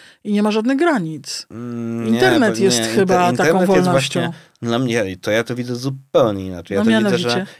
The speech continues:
Speaker 2: internet, e, daje tylko, mm, pozory wolności, a tak naprawdę w internecie, e, chodzi o to, żebyś myślał tak, jak, e, myśli, e, e,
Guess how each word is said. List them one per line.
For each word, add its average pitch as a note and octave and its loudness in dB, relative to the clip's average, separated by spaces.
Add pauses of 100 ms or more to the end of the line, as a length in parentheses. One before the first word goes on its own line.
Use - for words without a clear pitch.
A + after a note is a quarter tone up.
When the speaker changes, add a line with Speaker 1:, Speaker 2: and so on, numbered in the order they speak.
Speaker 2:
internet, A#2 -6
e, - -18 (440)
daje A2 -2
tylko, G#2+ -6
mm, G#2+ -12 (1080)
pozory C3 2
wolności, G2 -4
a F2+ -12
tak - -14
naprawdę G2+ -8
w G2+ -12
internecie, G#2 -10
e, G2+ -12 (560)
chodzi G#2+ -10
o - -10
to, G#2+ -8
żebyś G#2+ -10
myślał G#2 -8
tak, - -12
jak, G#2+ -8 (200)
e, G#2+ -8
myśli, A2 -10 (460)
e, - -12 (1160)
e, - -18